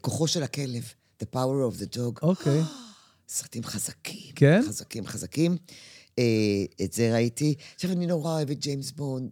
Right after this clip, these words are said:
Speaker 1: ואני
Speaker 2: כן,
Speaker 1: אוהבת,
Speaker 2: כאלה.
Speaker 1: אתמול בפוקס, אתמול בערב <clears throat> יצאנו לחברים לפני, ולפני כן אני מזפזפת, עבדתי הרבה, לא נעים להגיד, אבל גם בשבת אני אוהבת, כי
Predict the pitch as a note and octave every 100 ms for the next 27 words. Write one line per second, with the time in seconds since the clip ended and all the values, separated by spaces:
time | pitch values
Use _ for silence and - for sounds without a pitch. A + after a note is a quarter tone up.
0 | - - - C3+ B2+ D#3 B2 C3 C#3+ -
1 | A#3+ C4 G3 - G3+ G3 - - - -
2 | A#2 F3+ F3 C3+ D3+ - - - - E3
3 | C3+ B2+ D3 D3 B2+ A#2 A2 D3 A#2+ -
4 | D3 B2+ C#3 C3+ A#3 A3+ A3 - - -
5 | - G#3 F3+ F#3 - G3+ D3 C3+ C#3+ D3+
6 | D3+ C3+ A2+ G2 A#2+ B2+ C3+ - _ _
7 | _ - B2 B2+ B2+ B2+ A#2+ B2+ A#2+ A2
8 | B2 B2+ C#3 C3+ C#3+ C3 B2 B2 - B2+